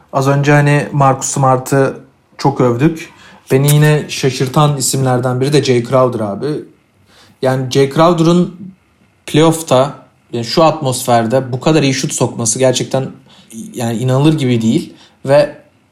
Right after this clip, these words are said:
Miami'nin, yani sene başında ben sana desem ki abi Jay Crowder Miami'nin en kilit oyuncularından biri olacak.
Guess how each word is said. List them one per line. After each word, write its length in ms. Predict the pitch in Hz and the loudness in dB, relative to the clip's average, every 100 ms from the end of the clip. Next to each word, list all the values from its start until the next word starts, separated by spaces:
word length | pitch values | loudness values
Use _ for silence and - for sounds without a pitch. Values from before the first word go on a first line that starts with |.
| _ _ _ _ _ _ | _ _ _ _ _ _
Miami'nin, 840 | 127 120 127 165 170 175 180 - - _ _ _ _ _ - | -4 0 2 4 4 4 2 -6 -20 _ _ _ _ _ -8
yani 120 | 127 | -4
sene 300 | - 143 175 | 0 2 4
başında 320 | 160 165 151 | 2 2 4
ben 100 | 147 | 2
sana 280 | 143 160 156 | 2 2 2
desem 300 | 147 165 160 | 2 2 0
ki 200 | 127 120 | -2 0
abi 180 | 131 120 | 0 2
Jay 220 | 135 135 | 0 2
Crowder 340 | 143 143 135 | 2 2 2
Miami'nin 580 | 131 131 139 123 131 151 - _ | -2 -2 0 -2 -4 -8 -16 _
en 160 | 156 143 | 0 0
kilit 220 | 131 117 | 0 0
oyuncularından 560 | 120 110 117 117 117 113 | -2 -2 -4 -2 -2 -2
biri 100 | 113 | -2
olacak. 300 | 101 101 | -2 -6